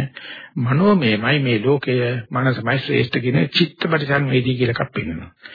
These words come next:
ඒක සාමාන්‍ය විස්තර කරනකොට පෙන්වන මේ චතුත්ථ ධ්‍යාන සමාධිය පෙන්වන එකක් කියලයි.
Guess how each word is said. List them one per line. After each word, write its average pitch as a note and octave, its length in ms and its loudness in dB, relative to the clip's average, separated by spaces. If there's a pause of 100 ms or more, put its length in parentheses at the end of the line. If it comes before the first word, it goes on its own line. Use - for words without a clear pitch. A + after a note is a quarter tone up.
(180)
ඒක D3+ 220 2
සාමාන්‍ය D#3+ 680 2
විස්තර C3+ 360 0
කරනකොට B2+ 360 2
පෙන්වන A#2+ 380 -2
මේ D3 140 2
චතුත්ථ D3 480 0
ධ්‍යාන C#3 300 0
සමාධිය D3+ 540 0
පෙන්වන A#2+ 320 0
එකක් F#2 220 -4
කියලයි. - 420 -2